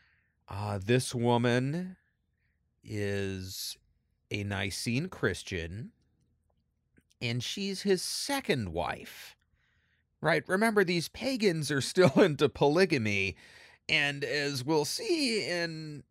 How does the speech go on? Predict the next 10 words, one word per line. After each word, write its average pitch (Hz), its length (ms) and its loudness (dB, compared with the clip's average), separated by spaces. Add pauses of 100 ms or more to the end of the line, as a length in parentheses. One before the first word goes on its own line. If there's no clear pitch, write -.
(180)
the 185 100 0
future, 131 680 -2 (500)
uh, 131 280 -6 (960)
even 262 360 -4
some 269 320 -2
of 214 160 0
the 202 80 0
Christianized 139 1080 -2
barbarians 131 1200 2 (400)
still 202 1080 0